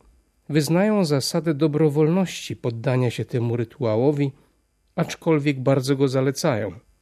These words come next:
przywołując przykład proroka Mahometa.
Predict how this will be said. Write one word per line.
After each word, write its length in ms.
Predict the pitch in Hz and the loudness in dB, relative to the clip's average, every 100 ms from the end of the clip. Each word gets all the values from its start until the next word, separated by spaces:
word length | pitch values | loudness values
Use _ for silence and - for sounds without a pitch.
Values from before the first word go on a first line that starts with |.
| _ _ _ - | _ _ _ -8
przywołując 680 | - 202 180 131 127 131 | -2 2 2 2 0 -4
przykład 400 | - 127 - 117 | -6 -8 -4 -6
proroka 500 | - - 104 98 - | -4 -6 -4 -4 -4
Mahometa. 640 | 98 104 120 101 92 - | -4 -4 -4 -6 -8 -16